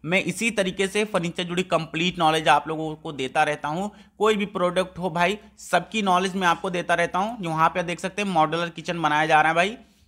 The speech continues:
मैं फर्नीचर जुड़ी इसीलिए नॉलेज आप लोगों को देता रहता हूँ कि आपके पैसे बर्बाद ना हो। बै-, पैसे भाई बहुत मेहनत से आते हैं और ये पार्टिकल वुड वाले आपको जो है चूतिया बनाते हैं।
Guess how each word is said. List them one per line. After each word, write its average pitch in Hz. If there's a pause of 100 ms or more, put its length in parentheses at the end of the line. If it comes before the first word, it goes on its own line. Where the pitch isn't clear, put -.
मैं 175
फर्नीचर 175
जुड़ी 175 (100)
इसीलिए 185
नॉलेज 165
आप 156
लोगों 170
को 165
देता 156
रहता 156
हूँ 196
कि 185
आपके 196
पैसे 170
बर्बाद 147
ना 160
हो। 131 (400)
बै-, 143 (200)
पैसे 165
भाई 202
बहुत 190
मेहनत 196
से 190
आते 165
हैं 156 (400)
और 156
ये 185
पार्टिकल 175
वुड 185
वाले 185
आपको 185
जो 190
है 196
चूतिया 185
बनाते 175
हैं। 143